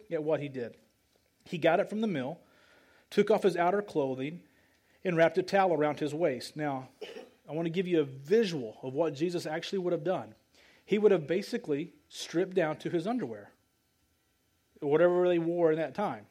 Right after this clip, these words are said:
And he would have wrapped a towel around him. He would have undressed as Jesus at the Passover meal and dressed as a servant, as the person who washes people's feet and cleans up the messes.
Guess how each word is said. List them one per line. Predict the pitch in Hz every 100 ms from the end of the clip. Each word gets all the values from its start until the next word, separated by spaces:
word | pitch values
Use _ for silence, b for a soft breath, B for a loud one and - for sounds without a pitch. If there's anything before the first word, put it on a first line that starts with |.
| _ b b b b b b -
And | 139
he |
would | 175
have | 160
wrapped | 160 170 190
a |
towel | - 226 277 160
around | 139 131
him. | - 139
He | 214
would | 233
have | 170 151
undressed | 202 226 220 214 196 - B B B
as | 165 165 151
Jesus | 135 185 208 202
at | 190
the |
Passover | 165 202 226 196 156
meal | 139 135 143
and | 147
dressed | 139 180 180
as | 156 143
a | 131
servant, | - 175 131 113 - - _ _ _ _
as | 151 143
the | 160
person | 170 170 190
who | 147 156
washes | 147 156 170 165
people's | - 170 160 147
feet | - 180 170
and | 151
cleans | 135 170 156
up | -
the | 160
messes. | 180 170 107 104